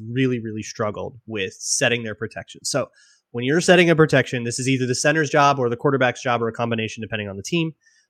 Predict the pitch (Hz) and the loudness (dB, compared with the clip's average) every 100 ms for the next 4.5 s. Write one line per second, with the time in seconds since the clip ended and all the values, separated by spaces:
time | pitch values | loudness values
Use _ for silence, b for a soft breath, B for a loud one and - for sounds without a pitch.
0 | _ 127 117 127 123 170 165 165 160 143 | _ -4 -2 -2 2 4 4 2 -2 0
1 | - - - 113 110 - _ _ 113 127 | 0 0 0 -2 -4 -12 _ _ -4 2
2 | 135 135 135 123 123 120 120 120 120 _ | 4 4 4 2 4 4 4 2 -2 _
3 | _ b b _ 143 151 135 - 185 180 | _ b b _ -4 0 2 6 6 6
4 | 165 135 120 117 | 6 2 0 -4